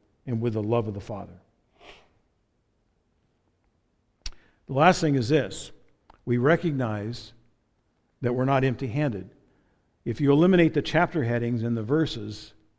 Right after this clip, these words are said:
and you read this passage from the end of chapter five to the beginning of chapter six, verse one of chapter six says, "Working together with him, then we appeal to you not to receive the grace of God in vain."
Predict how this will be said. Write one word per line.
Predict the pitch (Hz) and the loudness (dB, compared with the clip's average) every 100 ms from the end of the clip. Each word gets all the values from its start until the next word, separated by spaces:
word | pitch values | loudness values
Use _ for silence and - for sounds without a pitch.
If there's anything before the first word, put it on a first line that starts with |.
| _ - | _ -8
and | 117 | -4
you | 117 | -2
read | 117 147 | 0 0
this | 131 107 | 0 -6
passage | - 147 147 - 120 101 - - _ _ | -4 -2 -2 -2 -6 -6 -12 -20 _ _
from | - 117 | -6 -2
the | 120 | 0
end | 139 139 | 0 0
of | 120 | -2
chapter | 131 131 127 | -4 -4 -8
five | 107 139 139 117 104 | -6 -2 0 -2 -4
to | - 113 | -6 -6
the | 104 | -4
beginning | 117 113 135 135 | -4 0 0 -2
of | 110 | -4
chapter | - 113 113 | -6 -8 -8
six, | 101 180 127 113 - - _ _ _ - | -4 0 0 -2 -12 -16 _ _ _ -18
verse | 104 135 160 - | 0 2 2 2
one | 151 160 | 0 2
of | 143 | 0
chapter | - 147 135 135 | -2 -4 -4 -6
six | - 202 202 | 0 0 0
says, | - 127 117 104 - - - _ | 0 2 0 -2 -12 -20 -20 _
"Working | 127 160 170 190 | 4 4 4 2
together | 175 147 156 156 | 2 2 2 4
with | 151 147 | 4 2
him, | - 185 127 120 120 - - | 2 2 2 -2 -6 -16 -10
then | - 131 | -2 0
we | 131 139 | 2 2
appeal | 139 - 208 196 | 2 2 4 4
to | - 135 | 2 -2
you | 127 | 0
not | 123 127 156 - | 2 0 0 0
to | |
receive | 185 170 - 143 135 135 - - - _ - | 0 -2 0 0 0 -2 -6 -18 -20 _ -6
the | 117 | -2
grace | 120 139 160 190 | 2 4 4 0
of | 147 | -2
God | 131 120 120 120 | -2 0 0 -4
in | - 127 | -4 -4
vain." | 117 135 127 95 | -2 -4 -6 -12